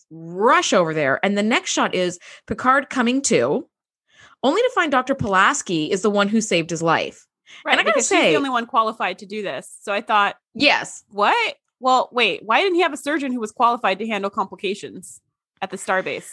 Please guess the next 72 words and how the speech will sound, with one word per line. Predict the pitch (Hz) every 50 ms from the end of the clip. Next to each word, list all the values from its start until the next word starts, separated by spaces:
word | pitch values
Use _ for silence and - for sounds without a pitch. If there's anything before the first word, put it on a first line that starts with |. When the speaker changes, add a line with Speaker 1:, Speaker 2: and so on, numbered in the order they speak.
| -
Speaker 2:
Maybe | 202 226 254 277 320
it | 311
was | 285 277
just | 285 - - -
too | - 330
much | 269 262 240 -
of | 262 240
an | 226
emergency | 208 208 208 202 202 208 202 - 220 202
thing | - 208 190 185 190
and | 180 214
he | 208 185
put | - 233
it | 196
off | 202 196 190 -
for | 233
too | - 226 214
long | 202 185 190 185
and | 185 185
they | 196
had | 214 180 175
to | 180
settle | - 202 180 185
with | 180 151 -
what | - 170 -
they | -
had. | 208 254 262 247 247 240 233 233
And | 202 185 175 _ _ _ _ _ _ _ -
if | 254 269 311
it | 302
had | 262 233
been | 233 220 214
routine, | 208 202 202 - 262 247 240 240 226 226 226 214
it | - 202
would | 202 190
have | 190 196
been | 180 175
fine. | - - 269 262 247 240 233 233 226 226 226 226 _ _ _ _ _ _ _ -
But | 233 240
I | 247
was | 262 294 262
just | 269 202
kind | 196 170 127
of | 107
Speaker 1:
Yeah. |
Speaker 2:
like, | - 226 220 208 -
"Wait, | 220 214 185 - -
Pulaski's | - 220 202 190 226 254 - 294 277 277
the | 302
best | 285 302 302 - - -
person | - 320 - 320 294
for | 330
the | 302 262
job?" | - 302 285 285 294 277 285
So | - - 247 214
this | 214 226 226 -
was, | 285 233
like, | 247 226 208 -
a | 202 185 _ -
big | 208 196 196 196 190 190 196
waste | 185 170 139 - - -
of | - -
time. | - 151 98 85 87 131
You | 160
could | - 226
have | 196 180 180 _ _
totally | - - 190 185 175 165 160
just | 165 160
stayed | - - 165 160
on | 160 160
the | 170
ship. | - - 139 - _